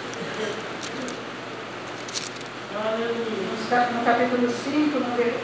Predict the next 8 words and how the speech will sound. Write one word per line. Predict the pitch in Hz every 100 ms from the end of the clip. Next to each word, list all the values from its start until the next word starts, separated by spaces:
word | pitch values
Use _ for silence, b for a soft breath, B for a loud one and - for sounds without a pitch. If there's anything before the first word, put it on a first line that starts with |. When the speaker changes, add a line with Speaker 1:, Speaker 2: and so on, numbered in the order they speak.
| 220
Speaker 2:
nos | 233 226
versos | 220 220 220 240 226 240
dezessete | 240 233 214 220 - 233 254 285 - 294
até | 269 254
dezenove. | 247 254 269 269 233 214 208 208 214 202 - - - - - - - - - - - - - - - - - - - - - - - - - - - - - - - -
Ó, | 226 220 196
e | 240
aconteceu | 247 285 262 240 - - 294 320 - 196